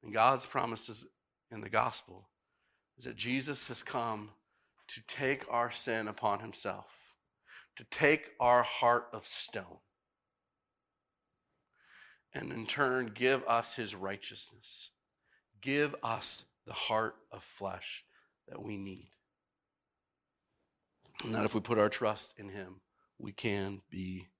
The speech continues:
saved. Number four, connecting to everyday life, two questions I have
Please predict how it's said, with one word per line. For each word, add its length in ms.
saved. 680
Number 180
four, 340
connecting 640
to 420
everyday 560
life, 340
two 200
questions 540
I 100
have 300